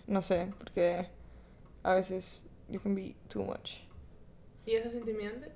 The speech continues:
Speaker 1: Ah, para alguna gente sí. Para mí no, personalmente, pero de pronto para otra gente sí.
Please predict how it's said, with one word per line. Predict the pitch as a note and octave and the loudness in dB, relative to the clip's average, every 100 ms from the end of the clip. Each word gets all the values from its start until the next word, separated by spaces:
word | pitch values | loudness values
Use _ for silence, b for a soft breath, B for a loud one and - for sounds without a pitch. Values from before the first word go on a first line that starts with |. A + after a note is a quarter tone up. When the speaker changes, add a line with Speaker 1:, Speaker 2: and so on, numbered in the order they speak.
| - | 0
Speaker 1:
Ah, | F#3 | 10
para | F#3+ F3+ | 12 12
alguna | F3 E3+ | 12 8
gente | E3 - | 6 4
sí. | F#3+ D#3+ | 4 10
Para | F3 F#3 | 12 12
mí | B3+ | 12
no, | A#3+ A#3+ - | 12 12 12
personalmente, | F#3+ F#3 F3+ G3 G3+ F3 | 8 8 8 8 6 4
pero | F#3+ F#3 - | 4 2 0
de | F3 | 0
pronto | F3+ F3 E3+ | 2 4 8
para | F3 F3 - | 12 12 12
otra | F3 E3+ | 6 6
gente | F3+ E3 E3 E3 E3 - - - | 6 6 4 4 -2 -14 -20 -12
sí. | - E3 | -2 -2